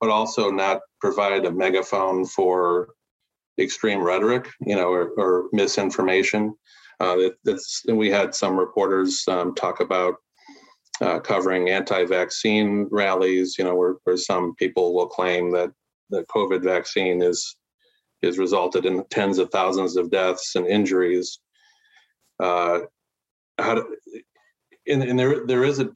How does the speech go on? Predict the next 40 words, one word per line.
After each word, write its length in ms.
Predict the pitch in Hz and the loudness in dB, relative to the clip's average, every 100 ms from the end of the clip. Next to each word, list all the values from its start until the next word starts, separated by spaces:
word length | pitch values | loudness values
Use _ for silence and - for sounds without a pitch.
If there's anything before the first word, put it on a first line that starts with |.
| 123 | -2
a 60 | |
line 320 | 113 107 120 | 2 2 2
to 60 | 120 | 2
be 120 | 113 | 0
drawn 360 | 113 110 107 107 | 0 0 2 2
between, 720 | 98 - 107 101 98 95 90 - _ _ - | 0 0 -2 0 0 0 -4 -8 _ _ -2
uh, 460 | 95 90 87 85 82 _ - | 2 2 0 -2 -8 _ -18
statements 600 | - 127 113 101 98 - | -4 0 2 0 -2 -2
that 120 | 107 98 | 0 2
are 100 | 95 | 2
made 320 | 95 98 95 | 2 2 2
by 140 | 92 | 0
a 100 | 90 | 0
public 360 | - 101 92 87 | 0 0 0 -2
official 500 | 90 113 107 - 110 | -2 -2 -2 0 0
or 240 | 98 90 | 2 2
a 80 | 85 | 0
public 420 | - 92 92 87 85 _ _ - | -2 -2 0 -2 -4 _ _ -8
figure, 600 | 131 120 110 104 101 101 - | -2 0 2 2 0 -4 -6
and 200 | 98 90 | -2 0
then, 280 | 90 90 85 _ - - 101 98 | 0 -2 -8 _ -10 -6 -4 -2
and 220 | 90 92 | -2 0
then 220 | 90 87 _ | -2 -4 _
statements 500 | - - 101 90 87 | -12 -2 0 0 -2
that 100 | 95 | 0
are 80 | 90 | 0
made 240 | 92 90 | 2 2
by 120 | 90 90 | 2 -2
sort 200 | - 92 | 0 0
of 80 | |
a, 560 | 90 90 _ _ _ - | 0 -4 _ _ _ -4
a 40 | |
random 360 | 95 101 92 85 | 0 2 0 -2
person 400 | 90 90 - 90 | 0 0 0 0
that 160 | 87 87 | 0 2
goes 220 | 87 87 | 0 0
to 120 | - | -2
a 60 | 82 | 0
rally 480 | 87 85 85 85 | 2 2 2 2
or 240 | 85 85 | 0 0